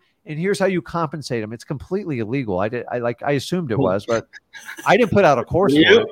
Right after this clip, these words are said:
Speaker 1: So don't listen.
Speaker 2: Everything's
Speaker 1: Don't
Speaker 2: legal till
Speaker 1: be
Speaker 2: somebody
Speaker 1: careful,
Speaker 2: complains.
Speaker 1: 'cause you, the gurus are gonna get a hold of you and go, "Listen, I can make you millions of dollars. We'll sell that course." And, like, when you do it, everybody gets it. A bunch of people get fired, and then you're gonna get all these notices about what you're doing is illegal. So,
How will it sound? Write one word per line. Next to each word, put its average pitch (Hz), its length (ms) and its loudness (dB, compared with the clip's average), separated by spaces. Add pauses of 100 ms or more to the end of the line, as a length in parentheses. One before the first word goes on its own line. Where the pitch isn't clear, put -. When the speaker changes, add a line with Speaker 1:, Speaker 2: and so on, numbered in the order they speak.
Speaker 1:
So 120 180 -4 (280)
don't 208 340 6
listen. 233 280 6
Speaker 2:
Everything's 247 220 6
Speaker 1:
Don't 214 120 6
Speaker 2:
legal 226 340 4
till 190 140 0
Speaker 1:
be - 40 0
Speaker 2:
somebody 185 300 2
Speaker 1:
careful, 160 480 0
Speaker 2:
complains. - 80 -12
Speaker 1:
'cause - 220 -6
you, 214 80 -12
the 190 120 -2
gurus 269 460 -2
are 214 60 -2
gonna 214 180 -2
get 202 100 0
a 196 60 2
hold 233 300 4
of 190 80 0
you 190 60 -4
and 170 100 -6
go, 175 100 0
"Listen, 196 320 -8
I 180 80 -4
can 190 180 -8
make 180 220 -10
you 175 80 -14
millions 165 480 -12
of 151 60 -18
dollars. 160 340 2
We'll 143 100 -10
sell 156 260 -8
that 127 200 -6
course." 143 400 -6
And, 113 160 -16
like, 117 220 -6 (400)
when 139 160 -14
you 147 80 -6
do 208 180 2
it, 202 120 0
everybody 139 420 -8
gets 170 260 -8
it. 156 180 -10
A 113 60 -10
bunch 151 260 -12
of 135 60 -14
people 127 220 -8
get 113 240 -8
fired, 135 480 -2
and 113 100 -18
then 117 100 -16
you're 120 120 -12
gonna 120 120 -10
get 113 120 -6
all 117 100 0
these 113 180 -8
notices 117 460 -6
about 95 220 -6
what 104 100 -8
you're 107 100 -8
doing 101 200 -10
is 92 80 -18
illegal. 87 420 -18
So, 90 300 -4